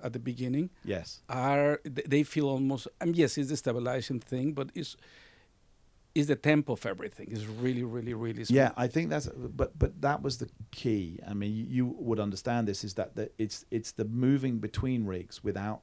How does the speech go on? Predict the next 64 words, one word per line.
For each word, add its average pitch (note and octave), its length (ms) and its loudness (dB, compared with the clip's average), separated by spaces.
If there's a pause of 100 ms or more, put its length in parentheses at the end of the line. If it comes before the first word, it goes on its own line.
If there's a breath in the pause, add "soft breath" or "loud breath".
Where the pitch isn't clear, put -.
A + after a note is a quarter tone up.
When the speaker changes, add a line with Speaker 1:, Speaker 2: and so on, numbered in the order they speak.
Speaker 2:
shifting - 520 -6
the F2 60 -8
style F#2+ 380 -6
of E2+ 80 -12
the - 60 -14
camera. E2 400 -10
And G2 160 -6
I F#2 60 -4
think G#2+ 200 -6
that's, E2+ 280 -6
you G#2+ 60 -4
know, F#2+ 60 -2
it's G2 220 -6
Speaker 1:
Yeah. - 80 -10
Speaker 2:
fine, B2+ 340 0
you A2+ 140 0
know, F2+ 160 -2 (320 loud breath)
you A2+ 80 -4
can't A#2 200 0
grab A#2+ 280 6
it A#2 80 2
off A2 160 0
the G#2 80 -6
crane A2 320 2
and G2+ 160 2
then G#2 200 0 (160 soft breath)
run B2+ 280 6
with G2+ 140 -2
it. F#2+ 220 -6
It's A#2 220 -8
gonna B2 160 0
look B2 140 0
like A2 180 0
you're A2+ 80 -2
gonna A2 220 0
go A2 160 0
from G#2+ 160 -4
a G#2 40 0
nice G#2 240 0
smooth, G#2 400 2 (460 soft breath)
you A2+ 140 0
know, F#2 160 0
crane G#2 260 0
shot G2 300 -2
to G#2+ 140 0
a F#2 40 -2
hand, G#2 340 -4
a G2+ 120 -4
wobbly G#2 320 0
handheld A2+ 420 -4
shot. - 300 -8
It, A2+ 160 -4
it, A#2+ 260 -2
it's A#2+ 200 -2
the, A2+ 120 -2 (340 soft breath)
it's A#2+ 180 -4
the G#2+ 100 -6
tempo B2 480 0
of F#2 100 -4
everything, F2+ 400 -8
and F#2+ 100 -6
it's - 140 -12
the - 100 -10
sense - 520 -2